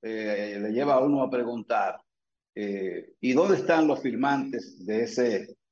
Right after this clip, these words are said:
contrato? Eh, que no, que deben aparecer para saber cuál es su responsabilidad. Porque ciertamente, eh, Aeropuertos Dominicanos, que en un momento fue Siglo veintiuno, Aeropuerto Siglo veintiuno,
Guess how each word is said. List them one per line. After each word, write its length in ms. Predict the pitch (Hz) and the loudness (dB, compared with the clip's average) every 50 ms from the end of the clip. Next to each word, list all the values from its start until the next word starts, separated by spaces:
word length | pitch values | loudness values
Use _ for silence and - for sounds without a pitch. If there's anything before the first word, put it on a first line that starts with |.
| _ - | _ -8
contrato? 840 | 104 104 98 - 110 117 123 123 120 - - 117 107 - - _ _ _ _ _ _ _ _ _ _ _ _ - | -6 -6 -4 -2 0 2 4 4 4 2 0 -6 -6 -6 -8 _ _ _ _ _ _ _ _ _ _ _ _ -6
Eh, 380 | 90 87 90 78 80 80 - - | -4 -4 -4 -4 -6 -8 -10 -6
que 80 | - 90 | -6 -4
no, 260 | 92 101 113 120 - | 0 0 0 0 -2
que 220 | - 104 95 87 80 | -2 0 0 0 2
deben 340 | 80 110 110 120 120 - | 2 2 4 4 4 2
aparecer 640 | - - - 101 101 98 - - 143 147 147 139 - | 2 2 2 0 0 0 0 2 2 2 2 0 0
para 320 | - 113 110 104 101 101 101 | 0 2 2 2 2 0 -2
saber 320 | 117 107 107 123 131 127 | -4 -2 0 0 -2 0
cuál 200 | 127 131 131 131 | 0 0 0 0
es 100 | 123 - | 0 -2
su 120 | - 127 | -4 -4
responsabilidad. 920 | 110 127 123 120 - 117 107 - - 117 101 98 95 98 101 113 127 127 120 - _ _ _ _ _ _ _ _ _ _ | -2 -2 -2 -2 -2 -8 -10 -8 -8 -8 -8 -8 -8 -8 -4 0 0 0 -2 -4 _ _ _ _ _ _ _ _ _ _
Porque 240 | - 147 147 143 165 | -2 -2 2 2 0
ciertamente, 1000 | - 160 196 214 208 208 208 185 190 190 185 170 - - 156 151 151 143 - - _ | 4 4 4 4 4 2 0 0 0 0 -2 -2 -4 -4 -4 -4 -4 -6 -12 -20 _
eh, 280 | - 120 120 117 113 - | -8 -4 -4 -4 -4 -2
Aeropuertos 580 | 120 123 120 123 117 113 151 165 170 - 180 151 | -2 0 0 0 -2 2 2 2 2 2 0 2
Dominicanos, 600 | 160 151 131 135 131 123 107 - 156 160 156 131 | 2 0 0 -2 -6 -8 -6 -4 -2 -2 -2 -2
que 60 | 110 123 | -4 -6
en 80 | 120 | -6
un 100 | 135 143 | -4 -4
momento 380 | 147 135 135 139 139 - 139 131 | -4 -4 -4 -4 -6 -6 -6 -4
fue 140 | 127 139 135 | -4 -4 -4
Siglo 340 | 135 139 147 139 147 147 139 | -2 -2 -2 0 0 0 0
veintiuno, 560 | 139 139 135 135 139 151 147 139 135 131 131 | 0 -2 -4 -2 0 0 0 0 0 -4 -6
Aeropuerto 520 | 131 117 110 - - 120 123 123 127 131 | -8 -10 -10 -12 -8 -8 -8 -6 -6 -6
Siglo 260 | - 135 139 131 135 131 | -2 0 0 2 2 2
veintiuno, 580 | 135 135 - 156 151 127 113 110 123 123 - | 2 2 2 2 0 0 0 -2 -4 -6 -8